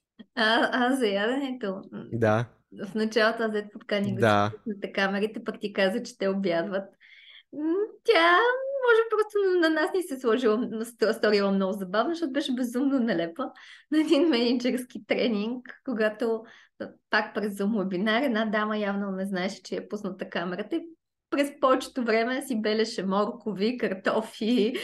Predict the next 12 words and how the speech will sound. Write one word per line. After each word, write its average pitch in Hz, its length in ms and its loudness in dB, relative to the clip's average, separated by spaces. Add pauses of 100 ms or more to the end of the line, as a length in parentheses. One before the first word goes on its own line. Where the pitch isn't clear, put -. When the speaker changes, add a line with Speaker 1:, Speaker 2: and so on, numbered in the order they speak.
Speaker 1:
<laughs> - 180 -12
нали, 269 320 4
режеше 247 500 2
си 262 200 0
разни 240 340 2
неща 220 520 -2
за 202 140 -2
год. 180 280 -4 (3250)
Speaker 2:
<laughs> 427 400 -2
Speaker 1:
Но 320 160 6
тя 320 220 4
пък - 100 2